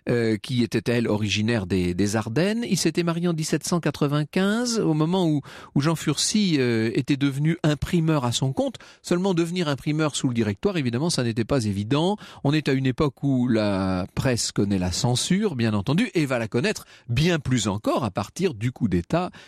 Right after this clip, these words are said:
de dix-sept cent quatre-vingt-dix-neuf, inutile de vous dire.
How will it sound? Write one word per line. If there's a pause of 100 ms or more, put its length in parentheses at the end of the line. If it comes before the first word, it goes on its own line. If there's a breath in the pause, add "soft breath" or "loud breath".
(140 loud breath)
de
dix-sept
cent
quatre-vingt-dix-neuf,
inutile
de
vous
dire.